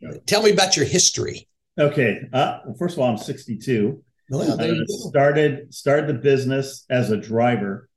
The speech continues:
Speaker 1: uh, then moved into the store as a mixer.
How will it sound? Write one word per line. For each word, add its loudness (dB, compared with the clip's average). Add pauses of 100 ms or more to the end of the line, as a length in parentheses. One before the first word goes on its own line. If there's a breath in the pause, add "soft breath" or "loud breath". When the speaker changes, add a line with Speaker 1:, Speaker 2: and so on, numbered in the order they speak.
(840)
Speaker 1:
uh, -2
then 2
moved 2
into 0
the -6
store -2
as 0
a 2
mixer. -2